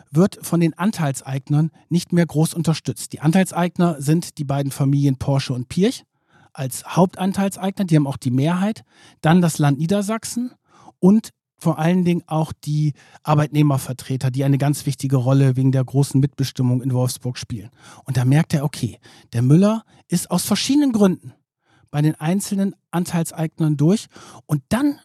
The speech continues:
schafft es Dies, und das ist eigentlich das Erstaunliche, weil er ja keine großen Seilschaften im Konzern hat und ja auch gar keine eigene Vergangenheit in Wolfsburg hat, eine Mehrheit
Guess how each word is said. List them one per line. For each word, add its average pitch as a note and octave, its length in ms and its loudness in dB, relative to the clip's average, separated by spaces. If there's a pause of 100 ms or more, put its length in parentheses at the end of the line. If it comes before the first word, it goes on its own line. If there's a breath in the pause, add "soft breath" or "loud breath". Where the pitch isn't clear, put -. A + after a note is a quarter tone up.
schafft - 400 -6
es D#3 140 -6
Dies, - 420 -4
und C#3+ 100 -6
das F#3 160 -4
ist A3 80 -2
eigentlich F#3 200 -2
das E3+ 180 -2
Erstaunliche, D3+ 640 0
weil D#3 120 0
er D3+ 100 -2
ja D3 120 -2
keine D#3+ 380 0 (220 loud breath)
großen D3+ 320 0
Seilschaften C#3 640 0
im B2+ 120 -4
Konzern B2 520 -2
hat B2+ 100 0
und C3 140 -4
ja C#3+ 80 -4
auch - 80 -10
gar D3 120 -6
keine C3 240 -6
eigene C3+ 240 0
Vergangenheit C3+ 800 0 (320 soft breath)
in C3+ 180 -4
Wolfsburg B2+ 540 -6
hat, D#3+ 100 -6 (600 loud breath)
eine D#3 480 4 (240)
Mehrheit A3+ 720 0